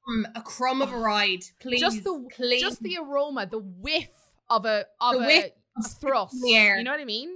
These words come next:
Speaker 1: Yeah.
Speaker 2: I just need,
Speaker 1: Yeah.
Speaker 2: I need it so badly. I just need to know that they're getting their bit. Jake
Speaker 1: Yeah.
Speaker 2: and Liberty are discussing what they may and may not have done, what holes they may not have explored.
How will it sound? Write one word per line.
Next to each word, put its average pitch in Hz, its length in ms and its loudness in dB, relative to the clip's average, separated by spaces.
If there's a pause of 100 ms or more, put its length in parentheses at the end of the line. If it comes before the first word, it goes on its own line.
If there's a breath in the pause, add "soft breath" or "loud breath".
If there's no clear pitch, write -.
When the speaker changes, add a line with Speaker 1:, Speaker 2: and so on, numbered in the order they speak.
(120)
Speaker 1:
Yeah. 208 180 -6 (160)
Speaker 2:
I 254 80 0
just 302 220 -8
need, 302 320 -10
Speaker 1:
Yeah. 190 320 2
Speaker 2:
I 233 40 -14
need 269 360 -12
it 214 160 -12
so 254 240 -4
badly. 233 440 -2
I 233 200 -6
just 294 220 -14
need 262 260 -10
to 240 100 -16
know 226 200 -6
that 170 100 -14
they're 202 120 -8
getting 202 240 -4
their 190 160 -8
bit. 220 500 -8 (800 soft breath)
Jake 294 300 8
Speaker 1:
Yeah. 196 160 -6
Speaker 2:
and 339 200 0
Liberty 269 680 -8
are 220 120 4
discussing 240 760 -6
what 196 160 -10
they 208 120 -12
may 226 320 -2
and 233 160 -8
may 208 120 -16
not 202 160 -8
have 185 160 -18
done, 247 340 -6
what 190 180 -6
holes 240 360 -8
they 208 120 -8
may 196 160 -14
not 190 140 -10
have 175 100 -18
explored. 226 680 -10